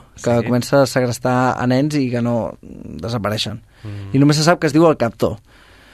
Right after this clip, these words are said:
Speaker 1: I llavors tenim la protagonista, bueno, dos protagonistes, que són dos germans, i ens va, ens centren amb ells, en què a poc a poc, em,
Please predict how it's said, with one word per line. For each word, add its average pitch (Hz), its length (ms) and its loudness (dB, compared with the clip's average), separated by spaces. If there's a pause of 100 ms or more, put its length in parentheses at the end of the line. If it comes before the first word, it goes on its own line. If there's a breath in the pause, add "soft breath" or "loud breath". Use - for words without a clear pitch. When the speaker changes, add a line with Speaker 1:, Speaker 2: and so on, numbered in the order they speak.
(760 soft breath)
Speaker 1:
I 160 60 0
llavors 180 440 4
tenim 147 200 4
la 131 320 6
protagonista, 139 720 2 (280 loud breath)
bueno, 135 180 4
dos 131 180 2
protagonistes, 120 540 2
que 117 100 -8
són 110 380 -2
dos 117 140 0
germans, 123 680 0 (920 soft breath)
i 139 360 6
ens 123 180 2
va, 147 120 6 (140)
ens 135 200 2
centren 147 300 2
amb 139 180 4
ells, 156 500 0 (160)
en 127 200 -2
què 127 60 2
a 120 40 -2
poc 131 140 2
a 131 60 4
poc, 139 440 2
em, 110 640 2